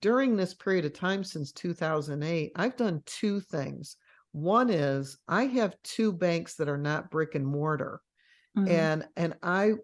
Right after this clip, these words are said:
Speaker 1: I tell you, I, my, my throat was in my mouth, sending money,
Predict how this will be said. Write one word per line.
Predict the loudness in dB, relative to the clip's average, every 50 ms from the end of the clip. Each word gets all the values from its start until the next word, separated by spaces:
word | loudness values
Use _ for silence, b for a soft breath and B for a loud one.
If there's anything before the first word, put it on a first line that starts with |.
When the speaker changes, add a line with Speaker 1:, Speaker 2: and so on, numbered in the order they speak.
| -6
Speaker 1:
I | -4 -2 -2 -2 -2 -4 -8
tell | -8 -4 -2 0
you, | 0 0 0 -2
I, | -2 -2 -4 -4
my, | -2 -2 0 0 0 -2 -4 _ _ -6
my | -4 -2 -2 -2 -4 -10 -16 -8
throat | -2 2 4 4 4 4
was | 2 0 -2 0 0
in | 0 0 2
my | 2 2 0 0
mouth, | 0 0 0 0 0 0 0 -2 -4 _ _ _ _ _ _ _ -16
sending | -8 -2 2 4 4 4 4 4 4 4
money, | 4 4 4 4 2 2 0 -2 -2 -4 -6